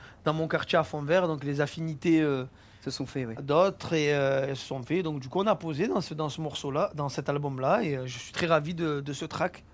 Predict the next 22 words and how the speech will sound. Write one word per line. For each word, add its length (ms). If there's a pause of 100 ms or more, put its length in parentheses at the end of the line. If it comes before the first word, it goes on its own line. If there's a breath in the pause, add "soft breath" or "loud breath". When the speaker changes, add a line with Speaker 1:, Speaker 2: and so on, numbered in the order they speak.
(140)
Speaker 1:
en 60
tout 120
cas. 120
Speaker 2:
C'est, 140
c'est 160
fort, 360
en 80
vrai, 140
Speaker 1:
C'est 40
Speaker 2:
c'est 60
Speaker 1:
toujours 180
Speaker 2:
fort. 80
Speaker 1:
mes 80
amis, 200
hein. 120 (180 soft breath)
Speaker 2:
Bien 140
sûr. 140
Speaker 1:
Savoir 220
que 80
Démon 580 (600 loud breath)
et 120
Dry 480